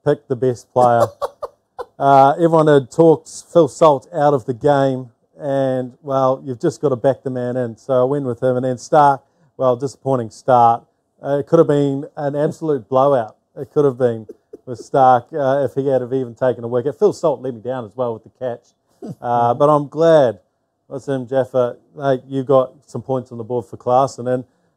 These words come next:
both of us have made some ground on Tom Moody. <laughs>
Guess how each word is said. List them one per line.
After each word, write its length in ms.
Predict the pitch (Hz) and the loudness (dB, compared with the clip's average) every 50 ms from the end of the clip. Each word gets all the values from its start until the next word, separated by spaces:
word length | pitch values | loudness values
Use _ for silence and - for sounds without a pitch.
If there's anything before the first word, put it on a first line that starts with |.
| _ _ _ | _ _ _
both 280 | - 120 139 180 175 202 | -2 0 0 0 -2 -4
of 100 | 147 123 | -6 -6
us 160 | 117 101 - - | -6 -6 -8 -14
have 80 | 110 | -8
made 220 | 120 123 127 123 113 | -4 -4 -4 -4 -4
some 180 | - 117 113 | -10 -16 -10
ground 380 | 104 127 131 143 139 131 127 131 135 | -2 0 0 0 2 0 0 -2 -2
on 180 | 131 127 127 | -4 -4 -6
Tom 300 | 123 - 147 143 135 131 | -4 -4 -4 -4 -4 -4
Moody. 300 | 131 143 180 185 143 113 _ _ _ _ _ | -6 -6 -4 -6 -6 -10 _ _ _ _ _
<laughs> 100 | 320 127 | -20 -20